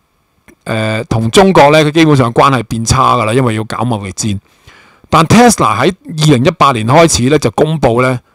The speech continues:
要建立嗰個嘅工廠。咁二零一九年年頭呢，其實貿易戰已經開始打㗎啦。一八年十二月，孟晚舟俾人拉咗添。但孟晚舟拉咗之後一個月呢，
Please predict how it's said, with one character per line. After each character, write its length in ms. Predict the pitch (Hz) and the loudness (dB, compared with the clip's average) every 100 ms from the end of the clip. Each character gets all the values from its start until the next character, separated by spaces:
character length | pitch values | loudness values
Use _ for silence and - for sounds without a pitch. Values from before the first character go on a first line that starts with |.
| _ _ | _ _
要 120 | 151 | 0
建 200 | 143 143 | 0 0
立 40 | 131 | 0
嗰 320 | 101 127 139 | -2 0 2
個 120 | 135 | 2
嘅 340 | 117 123 113 113 | 0 -2 -4 -2
工 200 | - 151 | 0 0
廠。 280 | 131 104 123 - _ _ _ _ _ _ | 0 -2 -6 -10 _ _ _ _ _ _
咁 80 | 214 | 0
二 80 | 269 | 4
零 260 | 202 147 | 4 4
一 80 | 220 - | 2 2
九 160 | 190 | 0
年 140 | 180 131 | 2 0
年 180 | 123 | -2
頭 240 | 127 120 143 | -2 0 2
呢， 220 | 185 156 _ - | 2 0 _ -6
其 100 | 131 | 0
實 60 | |
貿 240 | 143 143 139 | 2 2 2
易 60 | |
戰 140 | 135 151 | 2 0
已 100 | 147 | 0
經 120 | 175 | 2
開 160 | 170 160 | 4 2
始 120 | 151 | 0
打 200 | 107 135 | 0 2
㗎 80 | 131 | 0
啦。 140 | 120 - _ - _ | -2 -6 _ -20 _
一 100 | - 247 - | 0 0 4
八 140 | 180 | 2
年 180 | 135 127 | 2 0
十 120 | 151 | 2
二 40 | 151 | 2
月， 260 | 143 151 151 | 2 2 2
孟 140 | 139 143 | 0 2
晚 140 | 165 | 2
舟 80 | 180 | 4
俾 80 | 175 | 4
人 120 | 139 | 2
拉 180 | 143 160 | 2 4
咗 100 | 151 | 4
添。 220 | 160 147 - _ _ _ _ _ _ | 4 2 -2 _ _ _ _ _ _
但 160 | 160 | 2
孟 120 | 165 165 | 4 4
晚 120 | 185 | 4
舟 140 | 214 | 4
拉 300 | 214 208 196 | 2 2 2
咗 100 | 175 | 2
之 200 | 170 208 170 | 2 2 2
後 100 | 156 | 2
一 80 | |
個 140 | 180 143 | 2 2
月 100 | 123 | 2
呢， 240 | 135 147 | -2 -4